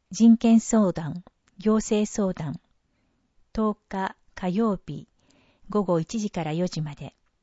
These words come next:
二、一般住民相談。平日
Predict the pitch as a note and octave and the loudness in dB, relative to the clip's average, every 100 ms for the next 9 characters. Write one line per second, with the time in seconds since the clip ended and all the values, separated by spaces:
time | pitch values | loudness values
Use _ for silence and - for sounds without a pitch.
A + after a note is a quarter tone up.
0 | _ _ _ _ - F#3+ G3+ - _ _ | _ _ _ _ -2 0 0 -2 _ _
1 | _ - E3+ _ - A3+ A3 A3 A3 A3 | _ -12 -12 _ 0 4 4 6 6 6
2 | A3 - G3+ F#3 D3 C#3 - _ _ _ | 6 4 0 0 -2 -6 -8 _ _ _
3 | _ _ _ G#3 G3+ G3+ - - F3+ - | _ _ _ -2 0 -2 -12 -6 -4 -4